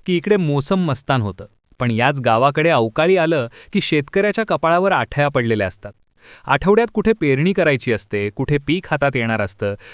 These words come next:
आणि हातातोंडाशी आलेला घास अवकाळी पाऊस हिरावून घेतो. आता पाऊस कधी येणार, कधी उघडणार, किती येणार याचा परफेक्ट अंदाज लावणं आणि लावलाच तर लोकांनी या अंदाजावर विश्वास ठेवणं हा काही सोपा विषय नाही.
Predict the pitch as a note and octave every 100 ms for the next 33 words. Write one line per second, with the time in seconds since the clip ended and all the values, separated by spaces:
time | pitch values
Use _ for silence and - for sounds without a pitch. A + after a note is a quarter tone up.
0 | - C3+ D#3+ C3+ A2 D3+ D3+ E3 E3 D#3
1 | F#3 D3 D#3 D3 G2+ C#3+ A#2+ - - -
2 | B2 B2 D#3 F#3 - B2+ D#3 - B2 C3
3 | B2 G#2 G2 G2 _ _ _ - - G#3+
4 | G3+ F#3+ G#3+ - C#3+ C#3+ F#3 D3 C3+ C3+
5 | C#3 C3 C3+ F3 B2 B2 C#3+ C3 A#2+ B2
6 | - C#3+ A3 F3+ B2+ A2 G2+ - - -
7 | C#3+ G3 - C3+ B2 G3+ G3 E3+ D#3+ E3+
8 | D#3 C#3+ D3+ C3 A#2+ - - B2+ C3+ G#2+
9 | G2+ A2 F3+ D#3 - F#3 C#3+ C3 E3+ F3
10 | G3 G#3 D#3+ C#3 D#3+ F#3 G3 C3+ A#2 -
11 | G3 G3+ - D3 A#2+ A2 - - - B2+
12 | E3 G3+ - C3+ C#3 B2 - A2+ F#2